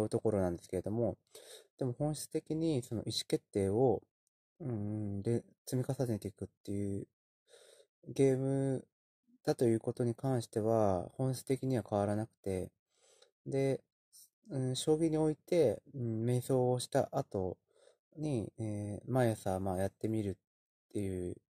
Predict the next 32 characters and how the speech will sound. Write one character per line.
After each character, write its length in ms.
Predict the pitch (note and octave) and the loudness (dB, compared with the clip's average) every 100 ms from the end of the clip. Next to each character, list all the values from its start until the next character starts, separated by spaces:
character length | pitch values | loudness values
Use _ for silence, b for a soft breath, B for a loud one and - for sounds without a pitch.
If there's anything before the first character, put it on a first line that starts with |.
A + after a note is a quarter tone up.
| _ | _
こ 100 | A#2 | -6
と 140 | A2 | -6
と、 360 | - A2 G2 E2 - _ b b b b b - | -4 -2 -2 -4 -10 _ b b b b b 0
で、 80 | C3+ | 2
や 100 | A#2+ | 4
っ 20 | |
た 160 | - | 2
後 160 | C#3+ A#2 | 2 2
に、 420 | G#2+ G#2+ G2 F#2 - | 0 0 -2 -4 -6
う 60 | |
ー 20 | G#2+ | -6
ん、 1080 | G2+ G2 G2 F#2+ F#2+ F#2+ F#2+ G2 G2 G2 G2 _ - | -4 -4 -4 -4 -6 -6 -6 -8 -8 -10 -14 _ -6
ま 80 | |
あ、 20 | A#2 | -2
強 260 | - C3 | 2 2
く 120 | - | 2
な 120 | G#2 G2+ | 0 0
る 100 | F2+ | -2
の 100 | F#2 | -6
か、 260 | - F2+ - B B B B B B B B B _ _ _ _ _ _ _ _ - | -8 -8 -10 B B B B B B B B B _ _ _ _ _ _ _ _ -8
ま 80 | A2+ | -8
あ、 20 | |
比 100 | - | -2
較 120 | D3+ | -2
的 320 | - D#3 D3+ | 2 0 4
で 100 | C3 | 2
す 120 | G2+ | 2
ね、 140 | F2 F#2 - | -6 -10 -6
自 140 | B2 | -4
分 220 | C3 C3+ | 0 2
よ 140 | C#3+ | 2
り、 120 | C#3 | 2